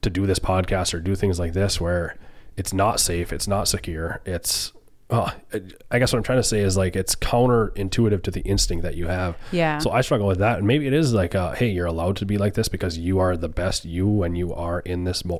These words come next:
Speaker 2: Right.
Speaker 1: zone," right? But I struggle with the fact, like, why can't I be totally satisfied with just sticking at that for forty years? I don't know. The
Speaker 2: Yeah, we're not meant to, maybe our personality types aren't meant to be content at,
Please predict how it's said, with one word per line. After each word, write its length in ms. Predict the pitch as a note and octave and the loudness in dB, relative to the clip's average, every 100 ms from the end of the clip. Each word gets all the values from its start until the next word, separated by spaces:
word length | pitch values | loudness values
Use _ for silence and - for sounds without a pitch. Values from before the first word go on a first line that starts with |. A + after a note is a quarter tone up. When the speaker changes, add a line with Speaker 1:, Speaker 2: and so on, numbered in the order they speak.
| - | -6
Speaker 2:
Right. 100 | G2 | -2
Speaker 1:
zone," 260 | F#2 F2+ G2 | 0 2 2
right? 240 | F2+ G2+ - - - - | 2 -2 -6 -20 -14 -2
But 100 | C3 | 0
I 40 | |
struggle 240 | C3 D3 B2+ | 2 4 2
with 60 | |
the 60 | G2+ | 2
fact, 180 | G#2+ G#2+ | 0 0
like, 100 | G2 | -2
why 260 | F#2 G2+ A#2 | 2 2 2
can't 280 | - G2+ G2 | 2 2 2
I 80 | |
be 260 | F#2+ F#2 F#2+ - - - | 0 0 -4 -8 -10 -2
totally 320 | A2+ G#2+ G#2+ | 2 2 2
satisfied 560 | - F2+ F2+ - F2+ F2 | 0 -2 -2 -2 -4 -2
with 160 | E2+ | -4
just 240 | - F2+ - | -2 0 -2
sticking 320 | - G2+ F2 | -2 -4 -2
at 140 | E2+ | -2
that 160 | E2+ E2 | -2 -4
for 80 | E2 | -4
forty 240 | E2 E2 | -4 -4
years? 300 | D#2+ C#2+ - - - - - - - - | -6 -6 -8 -10 -16 -18 -20 -18 -18 -14
I 60 | |
don't 100 | F2 | -6
know. 140 | F#2 F2 - - - | -4 -4 -10 -20 -10
The 100 | - - | -10 -8
Speaker 2:
Yeah, 360 | F#3+ F3+ E3 E3 - | -10 -6 -6 -8 -10
we're 120 | F#3 F3 | -4 -2
not 160 | F3+ | -2
meant 180 | F3+ - | -4 -6
to, 80 | F3+ F3+ | -8 -6
maybe 480 | F3+ F3 G3+ F#3 - F3 - | -4 0 0 -2 -6 -8 0
our 180 | F3 | 0
personality 460 | F3+ F#3+ F#3+ F3+ F#3+ | 0 -6 -2 -2 -2
types 200 | - F3+ | -4 -4
aren't 120 | F3 | -4
meant 140 | E3 F3+ | -6 -6
to 80 | - | -6
be 100 | E3+ | -4
content 500 | E3 D#3 D3+ D#3 D3+ | -4 -4 -4 -4 -4
at, 240 | C#3+ - | -4 -6